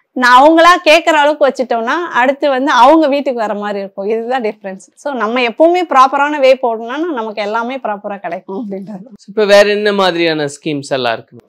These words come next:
Speaker 1: இப்போ யூ ஒய் இ ஜி பி அப்படின்னு, ஆ, ஸ்கீம் ஒண்ணு இருக்கு சார். அது வந்து பாத்தீங்கன்னா, ஆ, வேலை இல்லாத இளைஞர்களுக்கான ஒரு திட்டம் தான் அது. அது வந்து பதினஞ்சு லட்சம் வரையும் கொடுப்பாங்க. ஃபிஃப்டீன்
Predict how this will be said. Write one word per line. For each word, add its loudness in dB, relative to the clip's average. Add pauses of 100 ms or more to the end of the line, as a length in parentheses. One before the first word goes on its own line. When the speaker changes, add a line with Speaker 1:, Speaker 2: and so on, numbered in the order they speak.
(120)
Speaker 1:
இப்போ 2
யூ 0
ஒய் 0
இ -2
ஜி -6
பி -4
அப்படின்னு, -6
ஆ, -6
ஸ்கீம் -6
ஒண்ணு -8
இருக்கு -8
சார். -8
அது -6
வந்து -6
பாத்தீங்கன்னா, -6 (520)
ஆ, -8
வேலை 2
இல்லாத 0
இளைஞர்களுக்கான -6
ஒரு -8
திட்டம் -10
தான் -12
அது. -12
அது -6
வந்து -6
பதினஞ்சு -6
லட்சம் -10
வரையும் -10
கொடுப்பாங்க. -10 (440)
ஃபிஃப்டீன் 0